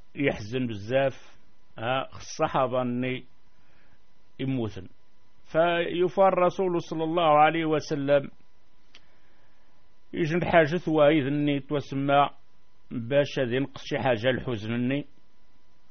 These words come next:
فإعاذ خاص الإسلام. إعاذ عامر ذانيتي إعاذ خاص الإسلام. يعني الناس ما تقصد الدور الدم سلم.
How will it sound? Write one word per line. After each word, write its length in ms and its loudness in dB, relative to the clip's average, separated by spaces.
فإعاذ 1300 4
خاص 340 2
الإسلام. 760 2
إعاذ 460 6
عامر 640 0
ذانيتي 800 0
إعاذ 360 6
خاص 420 0
الإسلام. 680 -2
يعني 320 -6
الناس 360 -4
ما 100 0
تقصد 260 -6
الدور 380 -6
الدم 280 -6
سلم. 300 -12